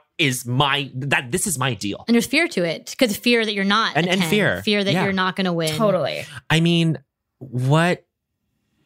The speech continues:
Speaker 1: is that like to write and to play for both of you? Like, it, it has to be at least somewhat exhausting if you have to, like, channel that in some way and then, like, transmute it into a performance or, like, the precise choice of words in a script. Like,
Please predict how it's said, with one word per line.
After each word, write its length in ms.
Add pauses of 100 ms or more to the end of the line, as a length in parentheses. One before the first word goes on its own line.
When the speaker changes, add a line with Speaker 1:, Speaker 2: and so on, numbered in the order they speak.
(160)
Speaker 1:
is 380
that 220
like 480
to 320 (220)
write 440
and 200
to 200
play 720
for 160
both 260
of 120
you? 140
Like, 260
it, 280
it 100
has 400
to 100
be 380
at 60
least 240
somewhat 280
exhausting 560
if 80
you 140
have 160
to, 100
like, 200
channel 500
that 260
in 160
some 220
way 200
and 140
then, 240
like, 140
transmute 480
it 80
into 240
a 60
performance 580
or, 240 (480)
like, 220
the 180
precise 960
choice 500
of 180
words 720
in 200
a 40
script. 580
Like, 400